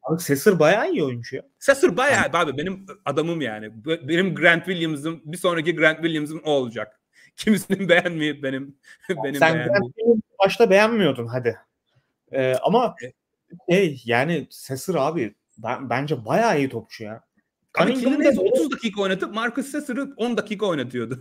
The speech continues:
Speaker 2: <laughs> Monty Williams yani.
Speaker 1: Tamam.
Speaker 2: O açıdan
Speaker 1: Kesinlikle.
Speaker 2: göndermek iyi.
Speaker 1: Tarihin
Speaker 2: Ee,
Speaker 1: en yüksek para alan koçu. Teşekkürler
Speaker 2: Eh,
Speaker 1: yani.
Speaker 2: abi. Detroit ne oldu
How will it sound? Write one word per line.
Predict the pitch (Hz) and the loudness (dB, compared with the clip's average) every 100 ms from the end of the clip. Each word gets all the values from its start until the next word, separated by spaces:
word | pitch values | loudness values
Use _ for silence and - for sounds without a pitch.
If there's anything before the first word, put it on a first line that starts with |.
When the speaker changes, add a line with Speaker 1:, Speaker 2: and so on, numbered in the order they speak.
| 202 | -6
Speaker 2:
<laughs> | 185 | -4
Monty | 170 131 139 | -4 -4 -10
Williams | 131 139 117 117 | -10 -10 -10 -8
yani. | 117 113 | -6 -6
Speaker 1:
Tamam. | 120 - _ _ | -6 -8 _ _
Speaker 2:
O | 147 208 | -2 0
açıdan | 147 180 208 | 0 0 2
Speaker 1:
Kesinlikle. | 165 185 | 2 2
Speaker 2:
göndermek | 185 180 214 220 | 0 0 -2 -2
iyi. | 180 120 - _ _ _ _ _ _ | 0 0 -4 _ _ _ _ _ _
Speaker 1:
Tarihin | - 127 127 139 151 | -10 -2 0 0 2
Speaker 2:
Ee, | 135 | 4
Speaker 1:
en | 135 - 147 | 2 0 -12
yüksek | 143 _ _ _ | -18 _ _ _
para | 143 151 | 0 2
alan | 147 147 147 | 4 2 0
koçu. | 143 131 135 _ _ _ _ _ - | -6 -10 -14 _ _ _ _ _ -16
Teşekkürler | 120 131 123 123 131 127 | -14 -12 -6 -2 -2 -2
Speaker 2:
Eh, | |
Speaker 1:
yani. | 113 | -4
Speaker 2:
abi. | 98 - - _ - - - _ _ _ _ _ - - _ _ _ _ _ _ _ - | -4 -10 -20 _ -20 -20 -20 _ _ _ _ _ -20 -20 _ _ _ _ _ _ _ -2
Detroit | 269 262 196 180 | 0 0 -2 0
ne | 240 | 2
oldu | 285 226 294 277 - | 4 2 0 -4 -10